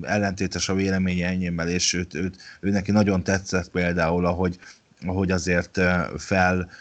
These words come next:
göngyölítették a, a végére, vagy, vagy ahogy mi nézők és, és Mulder és Scully megértették, hogy mi történik,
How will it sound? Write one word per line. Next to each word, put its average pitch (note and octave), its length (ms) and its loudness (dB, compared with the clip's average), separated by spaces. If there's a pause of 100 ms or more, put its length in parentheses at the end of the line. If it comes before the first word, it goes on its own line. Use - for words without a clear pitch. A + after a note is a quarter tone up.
(380)
göngyölítették G2 1080 4
a, F#2 240 2
a F#2 60 -2
végére, F#2+ 540 2
vagy, F2+ 260 0
vagy F2+ 180 -2
ahogy F2+ 240 2
mi F#2+ 180 2
nézők F#2+ 600 2
és, E2+ 280 0
és D#2+ 400 -4
Mulder F#2 340 -2
és F#2 140 0
Scully F2+ 320 0
megértették, F2+ 760 -2
hogy F2 160 -2
mi G2 80 0
történik, A#2+ 720 2